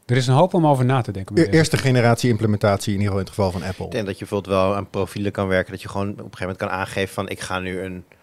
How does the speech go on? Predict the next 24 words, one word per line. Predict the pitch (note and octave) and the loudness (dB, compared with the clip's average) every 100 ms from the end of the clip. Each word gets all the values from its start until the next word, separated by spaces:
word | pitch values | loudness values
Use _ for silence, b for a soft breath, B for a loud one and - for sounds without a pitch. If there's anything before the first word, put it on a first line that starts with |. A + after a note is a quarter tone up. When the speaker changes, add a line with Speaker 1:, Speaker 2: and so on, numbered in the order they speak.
| b | b
Speaker 3:
vrij | - A2 G2+ | 0 2 2
Speaker 1:
Ja. | |
Speaker 3:
extreme | F#2+ - A#2 A2 G#2+ | -2 -2 0 0 -2
sport | - A#2 G#2+ | 0 0 2
doen." | G#2 G#2 A#2+ - _ _ _ _ _ _ _ | 0 0 -2 -6 _ _ _ _ _ _ _
Weet | G2 | -4
je | G#2+ | 2
wel, | A2+ | 2
op | G#2+ | 2
het | A2 | 0
moment, | A2 A2+ A2 _ - | 0 -2 -4 _ -6
impact | C3 C3 A2+ G2+ | -4 0 0 0
is | - - | -6 -2
nog | G#2+ - | 0 2
geen, | G#2+ G#2 G#2 - | 2 2 -2 -4
im-, | A#2 A2+ | -4 -4
is, | A2 - | -6 -6
is, | A2+ - | -8 -6
is | B2 - | -6 -4
geen | - A2+ G#2+ | 0 0 2
reden | G#2+ G#2+ | 2 2
om | G#2 | -2
te | - | 0
bellen. | A2 A2+ | 2 2